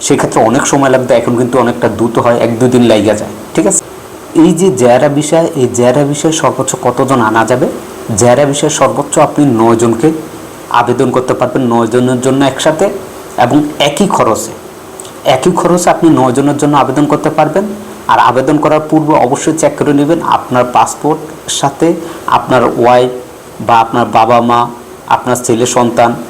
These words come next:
বা আপনার শ্বশুর শাশুড়ি শালক, তাদেরকে যদি আপনি আনতে চান,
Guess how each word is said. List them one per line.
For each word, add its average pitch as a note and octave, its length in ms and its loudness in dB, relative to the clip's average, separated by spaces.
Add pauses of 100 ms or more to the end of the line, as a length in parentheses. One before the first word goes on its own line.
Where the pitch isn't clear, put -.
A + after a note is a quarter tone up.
(120)
বা A#2 80 4
আপনার A2+ 460 2 (540)
শ্বশুর B2 440 0
শাশুড়ি A#2+ 480 0
শালক, A#2 420 2 (520)
তাদেরকে C3 380 0
যদি B2+ 220 0
আপনি B2+ 220 0
আনতে A2 240 0
চান, E3 200 -2